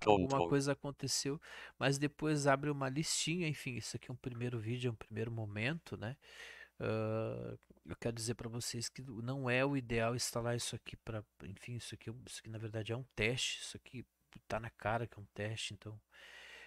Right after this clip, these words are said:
Speaker 1: é, se você vai começar a estudar Linux, não, por favor, não comece por aqui,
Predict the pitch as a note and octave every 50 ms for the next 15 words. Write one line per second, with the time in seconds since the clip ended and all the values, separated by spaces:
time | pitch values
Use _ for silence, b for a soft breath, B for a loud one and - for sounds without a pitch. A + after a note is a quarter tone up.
0 | B B - - G#2 G#2 - - - A2 A#2+ A#2+ - - A#2+ A2+ A#2 A#2 A2+ -
1 | A#2+ A#2 A#2+ A#2 - - - A#2 A#2 - - - A2+ G#2+ G#2+ A2 A2 A#2+ A2+ A#2
2 | A#2 - - - - A#2+ A#2+ B2 A#2+ - _ - - - - - C3+ B2 A#2 B2
3 | B2 B2 B2+ B2+ - D3 C3+ A2+ A2 A2+ A#2+ A#2 - - - A2 G#2+ G2+ - _
4 | - - A#2+